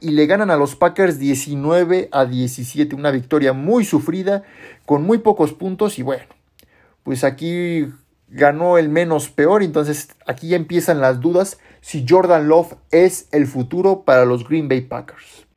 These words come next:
Y en el último juego, en el del Sunday Night Football, los Eagles dan otro golpe en la mesa y se vieron muy bien ante los Miami Dolphins, que bueno, también decíamos que Miami viene canijo,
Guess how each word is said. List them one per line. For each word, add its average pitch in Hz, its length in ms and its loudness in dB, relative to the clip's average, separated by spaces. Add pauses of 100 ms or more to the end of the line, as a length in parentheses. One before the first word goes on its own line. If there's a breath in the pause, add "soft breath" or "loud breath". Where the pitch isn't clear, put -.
(380)
Y 185 120 2
en 220 80 6
el 240 100 6
último 285 360 4
juego, 214 480 2
en 180 140 -2
el 185 160 0
del 190 160 2
Sunday 262 480 2
Night 196 240 -2
Football, 170 720 -2 (400)
los 160 380 -2
Eagles 226 720 2
dan 170 180 2
otro 185 260 2
golpe 202 520 4
en 185 100 2
la 160 100 0
mesa 202 440 -2 (140)
y 185 420 -10 (240)
se 156 180 -2
vieron 175 360 0
muy 254 240 2
bien 185 480 -2 (140)
ante 151 280 -2
los 135 180 0
Miami 147 380 0
Dolphins, 165 380 0
que 135 120 -4
bueno, 143 260 -2
también 135 220 -6
decíamos 139 300 -10
que 127 140 -4
Miami 165 600 0
viene 151 320 -6
canijo, 185 680 -2